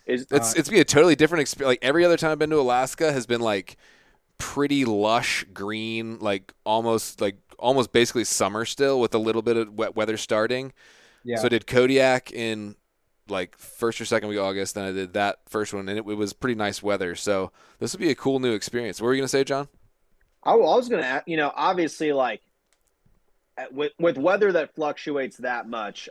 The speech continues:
Speaker 1: I'm always exci-, I'm, I always wanna dial in, or, you know, in any type of hunt, you wanna dial in your most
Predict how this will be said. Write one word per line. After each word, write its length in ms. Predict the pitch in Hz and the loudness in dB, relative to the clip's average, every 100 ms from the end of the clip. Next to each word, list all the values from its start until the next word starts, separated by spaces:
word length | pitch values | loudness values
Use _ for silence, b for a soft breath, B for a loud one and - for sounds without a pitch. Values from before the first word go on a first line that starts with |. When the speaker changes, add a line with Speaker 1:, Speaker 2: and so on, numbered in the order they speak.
| _ | _
Speaker 1:
I'm 200 | 135 147 | -6 -2
always 520 | 156 160 151 135 - - | 2 4 2 0 -6 -12
exci-, 420 | 123 - 131 123 | -12 -6 -4 -4
I'm, 140 | 135 139 | -4 -4
I 100 | 143 | 0
always 280 | 160 196 185 | 2 2 2
wanna 260 | 135 151 135 | -2 -4 -2
dial 440 | 117 127 131 127 | -2 -2 -2 -4
in, 460 | 123 120 120 117 113 | -6 -8 -8 -10 -8
or, 140 | 110 | -4
you 160 | 113 117 | -2 -2
know, 180 | 113 110 | -4 -4
in 180 | 113 123 | -4 -2
any 180 | 147 | -2
type 260 | 123 120 110 | 0 -2 -2
of 60 | 113 | -8
hunt, 160 | 110 110 | -8 -6
you 80 | |
wanna 220 | 120 123 113 | -4 -2 -2
dial 460 | 113 123 131 127 | 0 4 4 4
in 200 | 127 123 | 2 0
your 160 | 117 120 | -2 -2
most 440 | 123 120 113 - | 2 2 2 -2